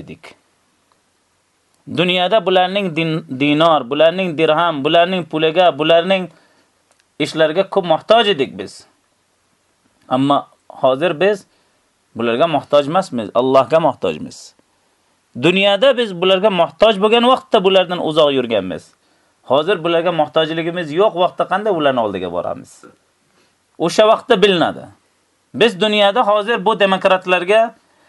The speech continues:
agar kambag'al bo'lsak, muhtoj bo'lishimiz mumkin. Mashinamiz mo-, bo'lmasa, mumkin muhtoj bo'lishimiz mumkin.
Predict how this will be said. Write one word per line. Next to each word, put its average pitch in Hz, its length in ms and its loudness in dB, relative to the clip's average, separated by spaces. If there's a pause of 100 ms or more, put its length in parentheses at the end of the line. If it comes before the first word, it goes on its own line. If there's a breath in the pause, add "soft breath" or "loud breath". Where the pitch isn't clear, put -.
(340 soft breath)
agar 202 280 2
kambag'al 180 480 2
bo'lsak, 214 360 0 (460)
muhtoj 151 380 0
bo'lishimiz 156 400 -4
mumkin. 92 400 -8 (960)
Mashinamiz 202 540 0
mo-, 196 360 2
bo'lmasa, 196 380 4
mumkin 196 340 -2
muhtoj 180 360 2
bo'lishimiz 160 380 -2
mumkin. 110 460 -6